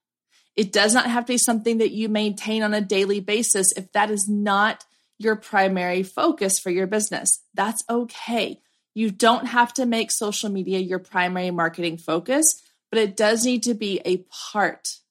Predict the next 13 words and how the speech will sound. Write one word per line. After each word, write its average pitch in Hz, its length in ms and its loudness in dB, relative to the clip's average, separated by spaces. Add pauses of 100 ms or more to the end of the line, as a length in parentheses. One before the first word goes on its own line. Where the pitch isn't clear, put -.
(300)
of 175 240 2
your 165 200 0
brand. - 500 -8 (480)
I 214 100 6
know 226 200 4
a - 20 4
lot 202 340 6
of 214 160 0
businesses 208 720 0
who 196 140 2
their 202 300 2
primary 233 520 0
focus 214 600 0